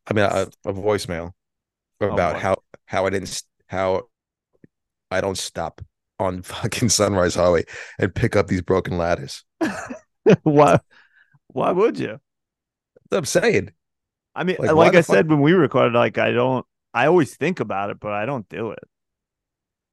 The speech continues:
Speaker 1: He's yelling at me to put my hazards on. And, like, w-, uh, listen, I get paid to do one thing,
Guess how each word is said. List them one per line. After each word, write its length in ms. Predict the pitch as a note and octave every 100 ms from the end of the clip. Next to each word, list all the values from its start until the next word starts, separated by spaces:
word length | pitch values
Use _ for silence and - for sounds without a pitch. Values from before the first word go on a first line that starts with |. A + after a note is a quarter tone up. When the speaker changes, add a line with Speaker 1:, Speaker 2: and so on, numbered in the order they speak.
| _ _ _ -
Speaker 1:
He's 160 | G2+
yelling 220 | G2+ G2+
at 60 | F#2+
me 60 | F2+
to 40 |
put 140 | - G#2
my 100 | F2+
hazards 340 | F2 G2 E2
on. 160 | D#2+ E2
And, 100 | E2
like, 180 | E2+ - _
w-, 240 | - - A#2+ _ -
uh, 140 | F#2 -
listen, 320 | C3+ A#2+ D2+ - _ _ _ -
I 100 | B2+
get 140 | D3+
paid 140 | C3 A#2
to 60 |
do 100 | G#2
one 160 | F#2 F2
thing, 200 | D#2